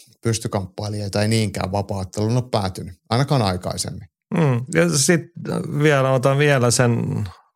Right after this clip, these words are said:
Speaker 2: huomautuksen tähän, että kun mennään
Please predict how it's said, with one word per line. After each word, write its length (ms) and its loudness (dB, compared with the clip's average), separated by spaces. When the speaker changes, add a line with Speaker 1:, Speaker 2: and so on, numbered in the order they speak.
Speaker 2:
huomautuksen 600 2
tähän, 280 2
että 220 -6
kun 60 -2
mennään 500 2